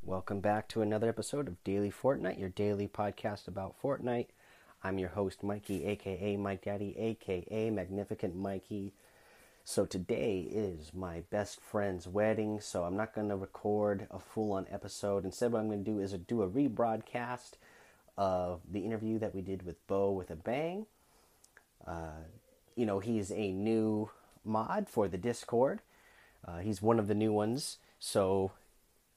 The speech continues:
I figured it'd be a good time to play that while I'm gone for the wedding. So check it out. Uh, talk to Bo. He, he's a real good guy. Um,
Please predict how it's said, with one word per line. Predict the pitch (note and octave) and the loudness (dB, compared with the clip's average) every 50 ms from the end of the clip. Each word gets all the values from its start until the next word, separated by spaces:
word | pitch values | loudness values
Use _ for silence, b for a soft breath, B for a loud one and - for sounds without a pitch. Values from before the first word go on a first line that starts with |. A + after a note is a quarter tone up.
| _ - | _ -14
I | A2+ | -8
figured | - A2 G#2 A2 G2 | -4 -2 0 0 0
it'd | G#2 F#2+ F#2+ | 0 0 0
be | A2+ G#2 | 0 0
a | F#2+ | 0
good | F#2 G#2+ G#2 G2+ | 0 -2 -4 -2
time | - A#2+ A2 G#2 G#2 | -2 -4 -2 -2 -2
to | G2 G2+ | -4 -4
play | - - A#2 A2 A2 | -2 0 2 2 4
that | A2 B2 F3 A3+ - | 4 2 0 0 -2
while | - A2 G#2+ G#2 | 0 0 2 2
I'm | G2+ G2 G2 G2 G2 G2+ G#2+ G2+ - _ _ _ _ - | 2 2 0 0 -2 -4 -6 -10 -14 _ _ _ _ -6
gone | G2+ A2 G#2 G#2 G#2+ G#2+ | -2 0 0 2 0 0
for | - A2 G2+ | 0 2 4
the | G2+ G2+ | 4 4
wedding. | G2 G#2 G#2+ G#2+ A2 A2 A2+ A2 | 6 6 6 6 4 4 2 0
So | - - - G2+ F#2+ G2 F#2+ - B B B B B B B B | -2 0 2 4 4 4 2 0 B B B B B B B B
check | - - A#2+ - - | -4 -4 -2 -2 2
it | G#2+ | 4
out. | A2 A2 A2 A2+ A2+ A2+ A2+ G#2+ - - - _ _ _ - | 6 8 8 8 8 8 6 4 0 -6 -20 _ _ _ -8
Uh, | F#2+ E2 E2 E2+ F2 F2 - _ - | -6 -4 -4 -4 -6 -6 -8 _ -8
talk | - A#2 G#2 | -6 -6 -6
to | - | -2
Bo. | - G#2 G#2 G#2 G2+ | 0 2 4 4 2
He, | G2 F#2+ G#2+ - - | 0 -2 -6 -8 -10
he's | - - - G#2+ F#2+ | -10 -6 -6 -4 -4
a | G2+ E2+ | -4 -2
real | F#2+ G#2 G#2 G2+ | 0 0 0 0
good | G2 - G2+ F#2 F2+ | 0 0 -2 0 2
guy. | - C3+ D3 D#3 D#3 D#3+ D#3+ D#3+ D#3 - B B B B B B B B B B | 4 6 6 6 4 4 2 0 0 -4 B B B B B B B B B B
Um, | - F#2 F2+ F2+ F2 E2+ E2 D#2+ D#2+ | -6 -4 -2 -2 -2 -4 -4 -6 -8